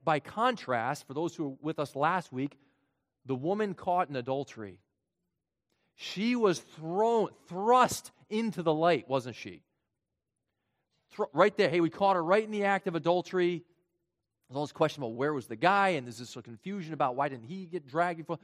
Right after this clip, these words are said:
We don't know. The Pharisees covering for him. We don't even know. But she gets dragged out there, plopped in front of Jesus, and, I mean, she is exposed for the whole world to see. She is in the light. This is the way it is. Under no delusion of her own ability to be righteous whatsoever.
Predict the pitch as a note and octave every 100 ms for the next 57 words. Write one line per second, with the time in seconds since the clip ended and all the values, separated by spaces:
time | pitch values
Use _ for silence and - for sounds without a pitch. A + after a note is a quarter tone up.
0 | _ - A#2 A#2 D#3 F#3 D#3 - C#3+ C#3+
1 | - C3 - D#3+ F3 E3 E3 E3 D#3 F#3
2 | D#3+ C#3 D3+ F#3+ E3+ - - D3+ - B3
3 | A#3+ G3+ - G#3 G3+ F#3+ F3 F#3 F3 -
4 | G#3+ A#3+ - G3+ G#3+ F#3+ D#3+ F#3+ F3+ F3+
5 | - - E3+ E3 D#3+ E3+ - - A3+ G#3+
6 | D#3+ E3 - - F#3+ F#3+ F#3 - C#3+ C#3
7 | B2+ G3 G#3+ F#3 F3+ F3+ F3 E3+ B2 -
8 | C#3+ A#2 G2+ - F3 C3 A#2 D#3 E3+ D#3+
9 | D3 A2+ - - _ _ _ _ _ _
10 | _ C3+ E3 C3+ G#2+ A2 B2 D3 C#3+ A#2
11 | - - - - _ _ _ _ _ _
12 | _ _ _ _ _ - F3+ E3 D#3 D#3+
13 | G#3+ B3+ F#3 G#3 G3 A3+ G3+ E3 D3 C3+
14 | D#3 D#3+ F#3+ A3 G3+ F3 F#3+ F3 - C3+
15 | C#3 C3 C#3 C3 A#2 - A#2 D3+ E3 -
16 | C3+ B2+ A#2 G#2